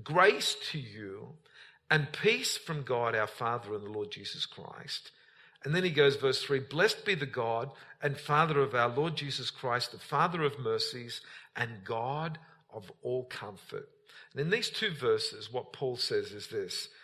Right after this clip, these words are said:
God is a God of grace. God is a God of mercy,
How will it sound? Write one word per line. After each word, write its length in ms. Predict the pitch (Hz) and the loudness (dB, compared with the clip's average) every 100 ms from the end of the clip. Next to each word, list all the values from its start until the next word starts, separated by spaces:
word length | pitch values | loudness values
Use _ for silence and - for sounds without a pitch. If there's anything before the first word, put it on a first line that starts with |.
| - - 120 | -20 -20 -8
God 480 | 120 120 135 202 214 - - - - _ - | 0 2 4 2 0 -16 -20 -20 -20 _ 2
is 800 | 143 143 127 143 226 - - - _ _ - - - | 4 4 2 -2 -2 -2 -4 -6 _ _ -20 -4 2
a 80 | 139 | 2
God 340 | 123 135 151 | 4 4 4
of 160 | 147 - | 2 -2
grace. 800 | 110 107 139 - - - - - _ - - 127 | -4 -2 -6 -8 -8 -8 -10 -14 _ -20 -20 -8
God 500 | 120 143 156 180 156 | 0 4 6 6 4
is 720 | 135 127 117 127 170 156 - - _ _ - | -2 -2 -2 -4 -4 -6 -8 -10 _ _ -8
a 60 | |
God 320 | 123 123 123 | -2 0 2
of 120 | 151 135 | 0 -4
mercy, 640 | 113 104 101 - 120 | -4 -2 -2 -2 -8